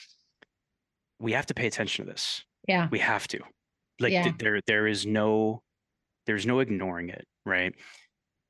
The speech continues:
Speaker 1: You hear about N F Ts and crypto and everything, and I've, I've been an advocate and I've been part of that as well. And believe me, I, I buy crypto. I've, I dollar cost average and I, I drive Val crazy with,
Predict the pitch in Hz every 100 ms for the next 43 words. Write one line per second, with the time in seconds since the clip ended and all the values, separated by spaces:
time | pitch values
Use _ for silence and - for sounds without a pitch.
0 | _ _ _ _ - 113 120 113 110 113
1 | 107 - 110 104 101 95 92 - - -
2 | 98 95 98 92 92 98 - 98 98 92
3 | 104 127 135 - 143 131 117 101 92 90
4 | 95 101 - 92 92 90 - 98 92 90
5 | 87 92 90 101 101 98 - - - 101
6 | 110 _ - - - 175 160 - 160 151
7 | 123 120 - 117 113 117 117 117 110 -
8 | 113 113 120 117 110 104 104 - 104 101
9 | 101 104 98 95 - 98 98 104 98 95